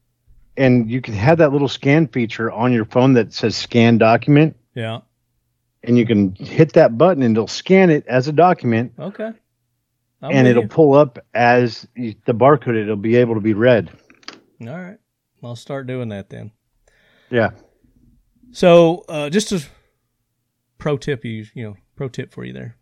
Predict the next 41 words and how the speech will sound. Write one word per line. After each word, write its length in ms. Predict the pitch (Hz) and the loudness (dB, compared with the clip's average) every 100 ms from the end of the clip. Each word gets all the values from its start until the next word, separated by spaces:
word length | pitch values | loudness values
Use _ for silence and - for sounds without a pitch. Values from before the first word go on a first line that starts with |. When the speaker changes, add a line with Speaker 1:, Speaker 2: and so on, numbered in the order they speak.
| _ | _
Speaker 2:
Pro 160 | 151 | -10
shopping 340 | 139 127 113 110 | -8 -10 -12 -12
tip. 80 | 123 | -4
Speaker 1:
Stay 160 | 143 | 2
away 160 | 139 143 | 4 4
from 180 | 143 139 | 2 -2
extended 420 | 110 - 123 113 | -2 -2 -2 -2
home 200 | 117 113 | 0 0
warranties. 500 | 110 107 101 95 - _ _ _ _ _ _ _ - | 0 -2 -6 -12 -14 _ _ _ _ _ _ _ -8
Speaker 2:
Uh, 240 | 143 143 | -4 -4
extended 420 | 156 - 247 277 | -4 -6 -4 -2
home 200 | 214 226 | 0 0
warranties, 460 | 202 208 190 190 151 | 2 2 0 -2 -2
uh, 560 | 151 143 147 147 147 127 - _ _ - | -4 -4 -4 -4 -4 -8 -12 _ _ -8
they, 140 | 147 | -6
they 320 | - 165 165 | -6 -6 -4
could 140 | 175 160 | -4 0
go 220 | 165 156 | 2 2
either 200 | 143 135 | 0 -2
way. 280 | 127 113 101 | -2 -2 -4
Just 240 | 135 - | -6 -4
make 180 | 180 185 | -4 -4
sure 320 | - 175 165 | -4 -4 -4
you, 600 | 151 143 147 143 143 135 | -6 -6 -4 -4 -4 -6
again, 360 | 139 123 139 127 | -8 -4 -4 -4
fine 320 | - 139 135 | -6 -4 -4
print 360 | 117 139 123 - | -6 -8 -8 -10
is 120 | 104 | -12
where, 340 | 120 117 110 - | -8 -8 -8 -12
where 180 | - 127 | -10 -6
all 140 | 120 117 | -4 -4
that 160 | 113 | -6
is. 200 | 107 101 | -8 -10
What 180 | 117 123 | -8 -8
they 120 | 135 | -6
will 220 | 117 123 | -6 -6
cover, 400 | 120 139 123 120 | -6 -6 -8 -8
what 160 | 117 110 | -8 -10
they 100 | 117 | -10
won't 280 | 110 113 - | -10 -12 -12
cover, 500 | 131 113 113 110 | -10 -10 -10 -12